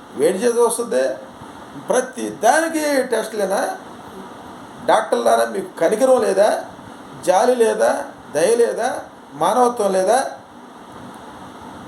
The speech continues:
పట్టణంలో ప్ర-, ప్రజలారా, యువతకు నేను పిలిపిస్తున్నాను, దయచేసి మీరు డాక్టర్ చదివారు అని అంటే,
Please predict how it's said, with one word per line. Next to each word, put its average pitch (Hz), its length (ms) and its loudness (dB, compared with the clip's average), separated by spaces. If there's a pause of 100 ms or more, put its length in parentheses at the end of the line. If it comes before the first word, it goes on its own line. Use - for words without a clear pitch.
(3250)
పట్టణంలో 233 760 4
ప్ర-, 208 460 0 (280)
ప్రజలారా, 190 540 4 (1500)
యువతకు 214 400 4
నేను 196 200 -4
పిలిపిస్తున్నాను, 165 800 -2 (260)
దయచేసి 240 840 2
మీరు 196 440 2 (540)
డాక్టర్ 285 440 4
చదివారు 262 540 4
అని 202 140 0
అంటే, 185 260 0